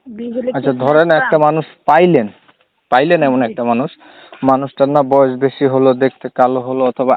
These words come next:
Speaker 2: আগে বিয়ে করছে এমন হইলো, এই ধরনের মানুষ হচ্ছে আপনাকে বিয়ে শাদী করতে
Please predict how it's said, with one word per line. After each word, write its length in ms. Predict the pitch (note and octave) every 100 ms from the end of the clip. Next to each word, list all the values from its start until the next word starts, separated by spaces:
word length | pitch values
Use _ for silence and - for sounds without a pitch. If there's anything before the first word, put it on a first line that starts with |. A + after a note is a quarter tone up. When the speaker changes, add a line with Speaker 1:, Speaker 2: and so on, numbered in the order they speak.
| -
Speaker 2:
আগে 220 | C3 C3+
বিয়ে 260 | C3 C3+ C3+
করছে 400 | - B2 A2+ - -
এমন 280 | D3+ D3+ D3
হইলো, 260 | B2 B2 B2 - _ _ _ _ _
এই 140 | F3+
ধরনের 340 | E3 E3 D3+ D#3
মানুষ 260 | D3 C#3+ C3
হচ্ছে 240 | C3+ -
আপনাকে 300 | C#3+ - B2+ C3
বিয়ে 240 | C3 D3
শাদী 260 | B2+ A#2 A#2
করতে 340 | - A2+ -